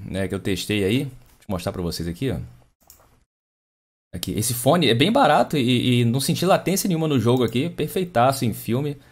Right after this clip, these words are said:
Então, imagina esse aqui que já é um fone mais moderno, né? É, aqui o, o legal é isso aqui, ó. É,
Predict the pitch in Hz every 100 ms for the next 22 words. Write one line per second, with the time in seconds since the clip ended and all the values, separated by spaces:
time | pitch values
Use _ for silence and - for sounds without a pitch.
0 | _ _ _ _ _ - 107 127 139 117
1 | 117 117 107 139 160 165 120 123 123 120
2 | 117 120 113 110 107 113 113 82 87 85
3 | 85 98 120 - - _ _ _ _ _
4 | _ _ _ _ - 120 120 147 - -
5 | 208 214 170 185 165 131 170 196 214 185
6 | 107 90 82 - 98 95 90 90 87 87